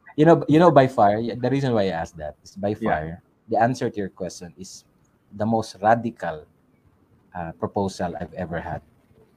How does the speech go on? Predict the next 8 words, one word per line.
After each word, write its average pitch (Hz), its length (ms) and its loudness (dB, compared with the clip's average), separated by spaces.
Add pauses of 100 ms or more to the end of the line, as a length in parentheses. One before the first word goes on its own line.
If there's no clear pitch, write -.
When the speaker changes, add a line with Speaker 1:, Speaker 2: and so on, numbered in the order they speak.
(3750)
Speaker 1:
If 196 320 -2
we 143 120 -4
don't 151 340 2
win 107 360 -2 (1200)
by 95 240 -2
May 127 280 0
na-, 120 240 0
May 117 240 -4